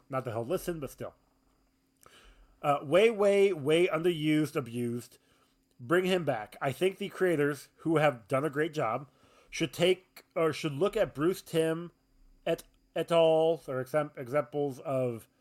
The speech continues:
uh, Justice League series to handle that amount of characters and still please everyone. The problem with that is it's a series. The Justice League was a series, not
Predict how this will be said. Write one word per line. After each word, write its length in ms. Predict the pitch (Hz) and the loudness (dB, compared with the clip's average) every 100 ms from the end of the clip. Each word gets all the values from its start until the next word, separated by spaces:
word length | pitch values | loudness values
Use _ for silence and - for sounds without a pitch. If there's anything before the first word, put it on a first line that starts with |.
| _ _ _ _ - | _ _ _ _ -8
uh, 400 | 127 120 113 110 | -6 -4 -4 -2
Justice 400 | 160 170 135 139 | 0 0 -4 -8
League 180 | 147 | -8
series 380 | - 143 139 135 | -4 -2 0 -2
to 120 | - | -6
handle 340 | 107 139 156 151 | -8 -6 -4 -4
that 240 | 139 139 | -4 -4
amount 240 | 131 135 127 | -6 -4 -6
of 80 | |
characters 480 | - 131 123 135 117 _ _ _ | -6 -6 -4 -6 -8 _ _ _
and 120 | 135 123 | -10 -8
still 400 | - 156 160 160 | -2 2 4 4
please 380 | - 151 135 127 | -2 -4 -4 -6
everyone. 500 | 151 127 117 98 92 - _ _ _ _ - | -6 -4 -6 -8 -14 -20 _ _ _ _ -14
The 80 | |
problem 320 | 127 196 240 208 | -2 4 4 4
with 100 | 185 | 4
that 220 | 190 170 | 4 4
is 260 | 131 110 - | 0 -4 -8
it's 200 | 151 135 | -10 -8
a 80 | 120 | -10
series. 760 | 101 - - 156 101 95 - - _ _ _ _ _ | -12 -8 -2 -2 -2 -14 -20 -20 _ _ _ _ _
The 80 | 131 | -8
Justice 320 | 131 175 - | -2 -2 -2
League 200 | 175 160 - - | -4 -4 -6 -12
was 180 | 139 113 | -8 -8
a 80 | 104 | -10
series, 560 | - - 147 98 92 | -8 -4 -2 -4 -10
not 320 | 127 135 160 | -4 0 0